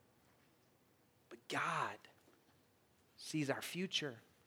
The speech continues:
and he clothes us in what we will need to be prepared when we get there. David showed up to the army, and Goliath's out there yelling and fi-, you know, wanting someone to come and fight him, and Saul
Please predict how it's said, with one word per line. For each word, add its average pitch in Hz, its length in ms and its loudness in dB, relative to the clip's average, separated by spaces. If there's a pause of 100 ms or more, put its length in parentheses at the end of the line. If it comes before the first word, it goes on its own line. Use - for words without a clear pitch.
(800)
and 139 80 4
he 170 100 10
clothes 208 760 12
us 170 560 12
in 156 560 12 (680)
what 165 440 12
we 214 140 6
will 190 180 10
need 165 680 8
to 143 100 2
be 139 180 6
prepared 131 800 4
when 123 200 0
we 117 120 0 (140)
get 135 400 4 (720)
there. 104 260 4 (2500)
David 139 320 10
showed 139 240 8
up 139 140 10
to 139 100 -2
the 123 140 6
army, 135 340 8
and 120 100 4
Goliath's 120 540 10
out 123 180 8
there 120 140 6
yelling 127 560 10
and 113 160 2
fi-, 123 280 8
you 135 120 6
know, 127 80 6
wanting 143 340 6
someone 160 400 8
to 127 60 2
come 147 220 4
and 127 100 2
fight 151 300 10
him, 135 140 4
and 127 120 2
Saul 160 680 12